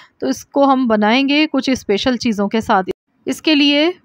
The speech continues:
बारह से पन्द्रह बादाम लिए, इनको भिगोकर इनका छिलका उतार लिया, दो चम्मच खसखस लिए और दो चम्मच पिसा हुआ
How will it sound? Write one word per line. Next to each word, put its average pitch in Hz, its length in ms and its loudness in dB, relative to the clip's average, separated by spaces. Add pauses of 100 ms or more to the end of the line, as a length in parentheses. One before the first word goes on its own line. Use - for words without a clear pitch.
बारह 247 340 4
से 302 140 -2
पन्द्रह 240 360 0
बादाम 220 400 2
लिए, 269 240 0
इनको 285 220 -2
भिगोकर 220 420 0
इनका 262 240 0
छिलका 240 320 -2
उतार 262 260 2
लिया, 262 200 -2
दो 202 240 -2
चम्मच 233 440 -2
खसखस 214 560 -2
लिए 277 300 0 (360)
और 226 160 0
दो 240 240 0
चम्मच 247 460 0
पिसा 262 300 -4
हुआ 277 260 2